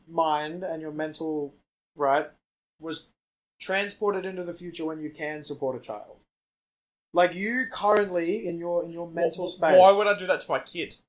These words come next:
Speaker 1: What the? It's the
Speaker 2: What?
Speaker 1: question he's asked you.
Speaker 2: <clears throat> But he said,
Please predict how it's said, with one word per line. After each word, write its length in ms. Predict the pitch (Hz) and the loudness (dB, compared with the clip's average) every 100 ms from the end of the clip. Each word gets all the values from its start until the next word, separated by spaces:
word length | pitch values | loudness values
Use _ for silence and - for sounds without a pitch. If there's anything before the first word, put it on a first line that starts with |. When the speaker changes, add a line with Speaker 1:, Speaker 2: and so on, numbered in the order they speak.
| - | -14
Speaker 1:
What 240 | 285 - | -14 -12
the? 140 | 302 240 _ _ _ - | -16 -16 _ _ _ -14
It's 180 | 262 - | -8 -4
the 100 | 311 | -2
Speaker 2:
What? 80 | |
Speaker 1:
question 400 | - 339 - 320 | 6 6 4 -2
he's 140 | 269 202 | 0 6
asked 360 | 190 156 - 131 | 6 6 2 -6
you. 360 | 113 107 - - | -10 -10 -12 -14
Speaker 2:
<clears throat> 320 | _ _ - | _ _ -16
But 100 | 349 | -12
he 140 | 370 | -6
said, 300 | - 392 - | -6 -6 -8